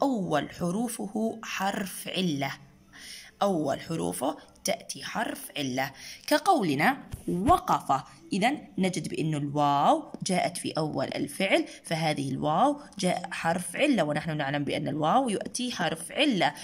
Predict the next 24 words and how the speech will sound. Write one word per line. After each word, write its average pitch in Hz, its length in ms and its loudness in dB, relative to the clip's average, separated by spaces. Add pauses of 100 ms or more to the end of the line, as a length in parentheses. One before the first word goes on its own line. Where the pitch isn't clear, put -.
(140)
فإذن 220 380 -2 (200)
وهو 180 340 4
جاء 208 340 2
بأول 202 480 0
الفعل. 262 500 2 (400)
كلمة 185 440 0
يئس 262 580 2 (760)
أيضًا 180 280 4
حرف 160 280 -2
العلة 156 300 0
في 180 140 -2
بداية 139 340 0 (120)
الفعل. 165 640 2 (300)
وصل 214 600 4 (320)
أيضًا، 196 320 2 (220)
وصل 170 480 0
جاء 170 340 -2 (220)
أولها 160 840 0
حرف - 500 -6
علة، 147 320 0 (200)
فإذا 165 400 0 (200)
هذا 165 300 2
الأمثلة 175 920 2 (260)
تبين 170 600 2